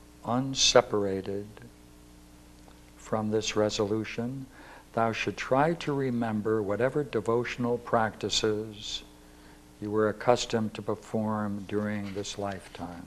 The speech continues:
This is advice being given now to the person who just died. In saying this, the reader shall put his lips close to the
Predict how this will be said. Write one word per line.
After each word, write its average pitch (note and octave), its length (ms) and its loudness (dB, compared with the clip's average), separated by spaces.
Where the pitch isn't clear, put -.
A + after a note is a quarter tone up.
This G#2 180 -8
is F#2+ 120 -6
advice F#2+ 460 -4
being F#2 360 -8
given F#2 340 -6
now F2+ 280 -10
to - 60 -14
the G#2 60 -10
person G2 400 -10
who F#2 80 -12
just - 320 -10
died. A#2+ 160 -4
In A#2+ 160 0
saying D#3+ 600 6
this, G#2+ 600 0
the A2+ 80 -2
reader C#3+ 340 -2
shall A#2+ 300 -2
put C3 240 -2
his G#2+ 340 -4
lips - 400 -4
close C3 420 6
to - 140 -2
the A#2 240 0